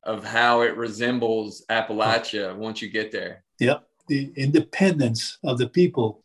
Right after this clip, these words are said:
Speaker 2: in Scotland and here, it, it's, it's not like you have a big flat area and everybody's just moving around it.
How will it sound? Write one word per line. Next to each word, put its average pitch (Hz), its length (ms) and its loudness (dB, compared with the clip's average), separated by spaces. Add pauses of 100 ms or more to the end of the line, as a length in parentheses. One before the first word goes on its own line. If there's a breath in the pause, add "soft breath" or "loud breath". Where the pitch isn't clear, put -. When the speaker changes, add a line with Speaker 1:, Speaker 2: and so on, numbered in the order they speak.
Speaker 2:
in 151 140 6
Scotland 135 520 0 (120)
and 165 220 2
here, 131 560 2
it, - 200 -2
it's, - 260 -10
it's - 180 -6
not 196 140 4
like 185 200 2
you 156 80 6
have 131 120 0
a 123 40 -4
big 123 260 -2 (140)
flat 139 340 0
area 135 260 2
and 127 80 -2
everybody's 117 340 -4
just 117 240 -4
moving 127 400 0
around 113 320 0
it. 101 120 -4